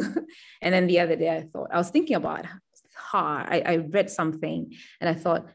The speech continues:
"I'm gonna read that again. I'm gonna read that again and see, you know, experience of it."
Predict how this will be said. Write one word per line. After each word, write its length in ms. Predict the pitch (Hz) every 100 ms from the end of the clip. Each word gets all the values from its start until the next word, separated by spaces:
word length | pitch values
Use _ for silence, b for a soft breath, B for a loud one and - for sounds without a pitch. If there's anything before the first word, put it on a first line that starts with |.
| -
"I'm 80 |
gonna 180 | 233 285
read 180 | 220 226
that 180 | 185 175
again. 420 | - 123 - 156 - -
I'm 60 | 185
gonna 180 | 220
read 140 | 185 190
that 180 | 175 165
again 200 | 160 160
and 120 | 156
see, 360 | - 165 165 -
you 140 | 165
know, 60 | 160
experience 440 | 151 - 175 170
of 80 | 156
it." 160 | 160 -